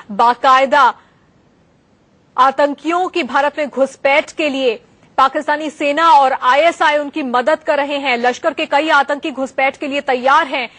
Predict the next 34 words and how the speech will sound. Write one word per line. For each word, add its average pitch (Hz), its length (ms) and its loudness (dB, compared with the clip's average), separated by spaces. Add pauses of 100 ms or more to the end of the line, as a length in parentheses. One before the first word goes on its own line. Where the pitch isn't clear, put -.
(160)
और 269 140 2
उनकी 285 260 -4
मदद 262 380 0
की 311 140 -8
जा 269 180 0
रही 269 240 -6
है। 302 320 0
आईएसआई 277 580 2
और 269 220 0
पाकिस्तानी 269 640 -2
आर्मी 262 500 -2
की 302 120 -6
ओर 269 160 2
से 294 260 -6
ये 269 300 -2
खुफिया 262 440 -2
रिपोर्ट 240 480 -4
भी 240 420 -12 (360)
मिली 254 300 0
है। 226 200 -8 (320)
पाकिस्तान 269 520 -2
का 262 120 -2
झूठ 285 400 -8
इन 240 140 -8
तीन 277 280 -8
तस्वीरों 247 420 -4
से 277 140 -6
पूरी 277 300 -8
तरह 254 280 -8
से 226 240 -4 (340)
बेनकाब 240 520 0 (120)
हो 226 60 0
रहा 220 220 -2
है। - 280 -14